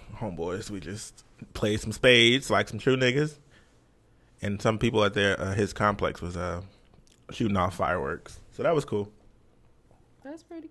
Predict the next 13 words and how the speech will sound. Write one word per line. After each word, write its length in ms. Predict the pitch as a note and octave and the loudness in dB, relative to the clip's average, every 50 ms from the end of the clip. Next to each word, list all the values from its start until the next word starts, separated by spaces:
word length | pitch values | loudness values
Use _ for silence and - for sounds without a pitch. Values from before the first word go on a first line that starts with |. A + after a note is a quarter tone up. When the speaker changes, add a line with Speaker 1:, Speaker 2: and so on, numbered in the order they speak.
| - - | -16 -12
Speaker 2:
cool. 640 | B3 G#3+ G#3+ G#3+ G#3+ G3+ G3+ G#3 G3+ G3+ G#3 G#3+ - _ _ _ _ _ - - - - - - - - - _ _ | -12 -10 -10 -10 -10 -10 -10 -10 -10 -10 -10 -12 -14 _ _ _ _ _ -20 -20 -20 -20 -20 -20 -20 -20 -20 _ _
We 80 | - C#4 | -4 -2
had 140 | E4 E4 - | -2 -2 -2
fireworks 680 | - B3 A#3 A#3 A#3 A3+ A3 G#3+ G#3+ G#3 G3+ - - - - - - | -2 -2 -2 -2 -2 -2 -4 -4 -4 -4 -6 -8 -12 -20 -12 -6 -2
all 240 | F#3+ G3 G3 F#3+ F#3 | -2 0 0 -2 -2
over. 540 | E3+ E3+ E3 D#3+ E3 E3 D#3+ D#3+ D#3+ F3+ F3+ F3+ - _ - | -4 -4 -4 -4 -4 -2 -2 -4 -4 -6 -10 -14 -16 _ -6
Um, 480 | D#3+ E3+ D#3+ D3+ C#3 C#3+ D3+ C3+ - - _ _ | -6 -4 -4 -4 -6 -6 -8 -8 -10 -14 _ _
you 140 | - F#3+ G3+ | -12 -10 -6
can 80 | G3+ | -4
watch 220 | F3+ E3+ E3 E3+ - | -4 -2 -4 -4 -6
them 120 | F3+ F3+ F#3 | -10 -10 -8
from 280 | G3 F3 E3 D#3+ - - | -6 -6 -6 -6 -8 -8
our, 640 | - D3 D3+ D3+ D3+ D3 D3 D3 D3+ D3 D#3+ D#3+ | -6 -4 -4 -2 -2 -4 -4 -4 -4 -6 -8 -10